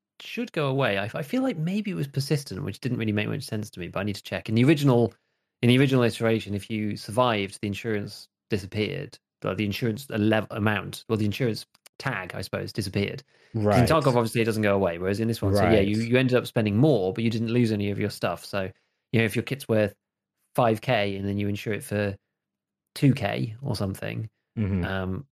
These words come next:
Speaker 1: if you died, then you got a payout of four K or whatever. But then if you,
Speaker 2: Right.
Speaker 1: if you survived, then that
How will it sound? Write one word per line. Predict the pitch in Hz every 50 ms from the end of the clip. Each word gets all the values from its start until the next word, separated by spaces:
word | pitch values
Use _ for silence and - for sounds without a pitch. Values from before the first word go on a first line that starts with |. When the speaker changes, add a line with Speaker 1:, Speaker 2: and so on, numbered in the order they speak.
| _ _ -
Speaker 1:
if | 120 104
you | 110 110 101
died, | - 139 139 135 117 107 101 101 107 110 - - -
then | - 107 104 101 101 98 98 101 135
you | - 110
got | 113 110 - -
a |
payout | 110 104 101 101 95 - -
of | 104 98 95 92 - - _ _ _ _ _ _ _ _ _ _ _
four | - - 110 104 -
K | - - 104 - -
or | 107 107
whatever. | 110 107 - 101 101 98
But | 95 104 98
then | 101 98
if | 98 - -
you, | 104 101 98 101
Speaker 2:
Right. | 98 90 87 85 87 -
Speaker 1:
if | - 117
you | 113 104
survived, | - 127 131 165 160 143 131 127 123 110 -
then | 120 110 110
that | 110 104 107 -